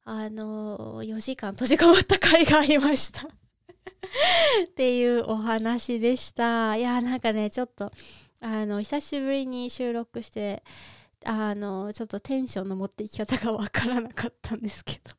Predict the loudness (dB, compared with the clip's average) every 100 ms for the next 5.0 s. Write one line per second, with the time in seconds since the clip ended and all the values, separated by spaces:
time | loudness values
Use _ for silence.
0 | _ -4 -2 -2 -2 -2 -2 -4 -4 -2
1 | 0 0 2 2 2 0 -2 -4 -6 -6
2 | -6 -4 -6 -6 -6 -4 -2 -2 -2 -4
3 | -6 -4 -2 -2 0 -2 -2 -6 -4 -4
4 | -4 -2 -4 -4 -4 -6 -6 -6 -6 -8